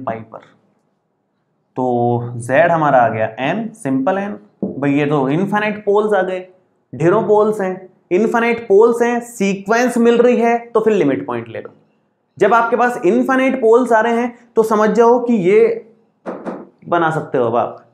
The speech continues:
limit लेकर के उसकी। ठीक है, तो लिमिट ली हमने n tending towards infinite, n पर infinite ही आने वाली है, आ गई तो कोई दिक्कत नहीं, Infinite ही हमारी singularity हो जाएगी, कोई दिक्कत नहीं, infinite भी आ रहा है तो। Next इधर कर देता हूं मैं,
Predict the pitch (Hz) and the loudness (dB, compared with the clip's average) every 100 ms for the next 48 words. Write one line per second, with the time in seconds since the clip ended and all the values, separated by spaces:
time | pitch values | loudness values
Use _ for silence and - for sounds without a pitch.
0 | - 143 147 143 127 120 117 120 120 - | -4 0 0 0 -2 -4 -6 -10 -14 -16
1 | - _ _ _ 180 208 190 80 - _ | -20 _ _ _ -6 -4 -6 -10 -20 _
2 | _ - 98 139 139 156 190 202 208 202 | _ -16 -4 -2 0 0 -2 -2 0 0
3 | 202 208 208 - _ _ - - 147 180 | 0 0 -4 -12 _ _ -16 -6 -2 -2
4 | 185 190 196 202 185 196 196 190 190 190 | 0 -2 0 -2 -2 -2 -2 -2 -2 -4
5 | 180 180 _ 139 147 185 185 190 190 - | -6 -10 _ -4 -2 -2 -2 -2 -4 -8
6 | _ 196 131 143 170 175 180 180 170 170 | _ -10 -4 -2 -2 -2 -4 -4 -4 -4
7 | 165 160 156 151 - - - 160 180 196 | -2 -4 -6 -10 -18 -12 -6 0 0 0
8 | 180 - 185 202 202 196 185 156 139 _ | -2 0 -2 -2 -4 -6 -8 -10 -14 _
9 | _ _ _ - 143 147 151 160 160 160 | _ _ _ -8 -6 -4 -4 -4 -4 -2
10 | 139 135 131 - _ _ 135 123 117 120 | -2 -4 -6 -14 _ _ -6 -4 -2 -2
11 | 170 175 156 147 - - 202 208 214 214 | -4 -2 -4 -6 -10 -2 -2 0 -2 -2
12 | 254 233 220 226 220 220 196 196 254 - | -2 0 -2 -2 0 2 2 0 -2 -10
13 | _ _ _ _ - 160 190 - 151 165 | _ _ _ _ -4 -2 -2 -4 -2 0
14 | 165 139 139 165 180 | 2 2 0 -2 -2